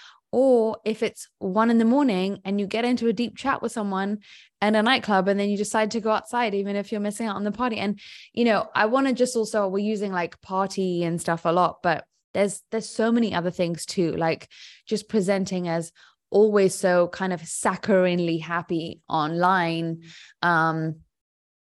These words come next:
you know, being the one that needs to, um, pretend like you're always happy so that other people don't worry about you. The only way you're gonna undo that pattern is just practice a little bit, just tiny bit, being a bit more neutral and a bit more calm in the, in the kind of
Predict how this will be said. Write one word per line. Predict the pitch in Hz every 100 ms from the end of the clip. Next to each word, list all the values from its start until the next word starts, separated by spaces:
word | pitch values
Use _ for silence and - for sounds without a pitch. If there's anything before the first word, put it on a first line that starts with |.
| _
you | - 208
know, | 180
being | 175 190 190 190
the |
one | 175 170 170
that | 165 -
needs | 175 170 160 -
to, | - 185 165 160 160 160 - - _
um, | - 156 156 156 156 -
pretend | - 170 156 175
like | 170 160
you're | 175 165
always | 160 160
happy | 160 160 165
so | -
that | 165 160
other | 160
people | 165 165 160
don't | 160 170
worry | - 214 208 196
about | 185 175 175
you. | 170 175 170
The | 185
only | 202 220
way | 196
you're | 185 180
gonna | 185 175
undo | 170 175 170
that | 165 -
pattern | - 233 - 165
is | 170 170 _
just | 196 -
practice | - - - 190
a | 226
little | 415 330
bit, | 175 - -
just | -
tiny | - 403 320
bit, | 175 - - - - - -
being | 247 254
a | 254
bit | 269
more | 233 262
neutral | 254 208 240 233
and | 226
a |
bit | 220 214
more | 220
calm | - 247 214
in | 190
the, | 190 175 -
in | 190
the | 185
kind | - 196 190
of | 180